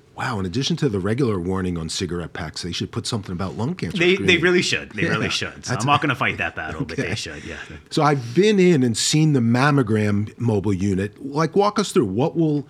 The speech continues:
Speaker 1: what does this unit look like, and who, who's it staffed by?
Speaker 2: It, it's not much different than a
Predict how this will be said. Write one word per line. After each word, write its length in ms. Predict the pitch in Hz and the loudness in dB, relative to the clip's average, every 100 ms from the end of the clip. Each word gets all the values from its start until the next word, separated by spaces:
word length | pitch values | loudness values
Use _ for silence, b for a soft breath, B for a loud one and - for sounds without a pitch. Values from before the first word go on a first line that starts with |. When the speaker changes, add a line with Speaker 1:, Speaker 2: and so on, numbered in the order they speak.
| - | -4
Speaker 1:
what 100 | 135 | 0
does 180 | 156 135 | 0 0
this 200 | 147 - | -2 2
unit 340 | 143 135 131 | 4 4 2
look 220 | 120 123 147 | -2 0 0
like, 200 | 143 120 | 0 0
and 200 | 107 B B B | -2 B B B
who, 320 | - 143 147 - | 0 2 2 0
who's 240 | 139 131 | 0 0
it 100 | 135 | -4
staffed 380 | - 156 - - | -4 -4 -4 -8
by? 180 | - - - B | -12 -12 -12 B
Speaker 2:
It, 160 | 165 160 | -4 -2
it's 180 | 156 - | -2 0
not 220 | 151 156 | -2 -2
much 240 | 143 143 - | -4 -6 -4
different 400 | 117 117 120 110 | -6 -4 -8 -6
than 120 | 101 | -4
a 220 | 95 87 | -4 -6